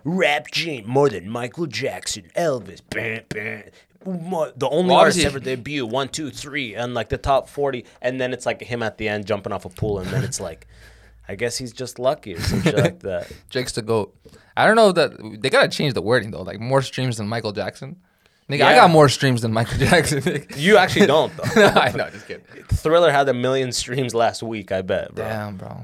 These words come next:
Speaker 2: Fuck,
Speaker 1: You
Speaker 2: bro.
Speaker 1: can't beat Thr-, I got that album upstairs. You can't beat Thriller.
Speaker 2: Oh,
Speaker 1: It's
Speaker 2: Michael Jackson's the goat.
Speaker 1: I mean,
Speaker 2: I, no,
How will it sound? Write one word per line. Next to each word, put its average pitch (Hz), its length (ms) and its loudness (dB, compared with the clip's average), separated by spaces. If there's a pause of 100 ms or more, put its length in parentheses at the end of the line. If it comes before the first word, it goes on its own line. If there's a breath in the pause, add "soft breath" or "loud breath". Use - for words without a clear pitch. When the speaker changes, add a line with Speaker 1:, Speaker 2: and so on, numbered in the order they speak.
(160)
Speaker 2:
Fuck, 107 240 -6
Speaker 1:
You 110 60 -14
Speaker 2:
bro. - 120 -4
Speaker 1:
can't 131 180 -4
beat 127 180 -6
Thr-, 127 140 -4
I 123 60 2
got 127 200 0
that 110 120 2
album 117 280 0
upstairs. 120 440 -6
You 110 60 -10
can't 127 260 -10
beat 123 200 -12
Thriller. 80 380 -12
Speaker 2:
Oh, 143 60 2
Speaker 1:
It's 131 80 2
Speaker 2:
Michael 233 180 2
Jackson's 214 340 2
the 107 100 -8
goat. 98 240 -8 (500)
Speaker 1:
I 110 40 -16
mean, 104 180 -8
Speaker 2:
I, 165 80 4
no, 180 400 2